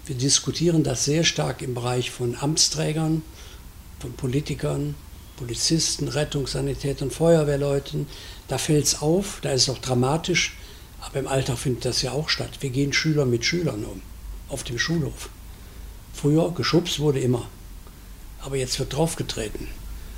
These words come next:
Oder auf Schützenfesten. Äh, Schlägereien gab's da früher auch. Es war nicht die heile Welt. Aber heute kommt das Messer raus. Es ist, äh, grenzenloser geworden.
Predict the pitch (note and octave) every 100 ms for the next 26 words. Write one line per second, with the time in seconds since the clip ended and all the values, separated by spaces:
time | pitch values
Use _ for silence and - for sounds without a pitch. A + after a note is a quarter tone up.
0 | - - - D3 C3 A#2 - - F#3 -
1 | - B2 C3 - - A#2 - - - -
2 | - - - - - - - - - D3+
3 | E3 C3+ D#3+ D#3+ D#3 - B2+ - D#3 D3
4 | F3+ C3 - - - - - C3+ D#3+ -
5 | C3 G#2+ C3+ C3 B2+ E3 A#2 - - -
6 | - - - - - - - C3+ C3+ D#3
7 | D3 C3+ E3+ G3+ - A2 G2 F#2+ - -
8 | - - - - - C#3+ F3+ E3+ - -
9 | E3 D#3 D3+ D3 F#3 A#3 E3 A#2+ A2+ G#2+
10 | G#2 G2+ F#2+ G2+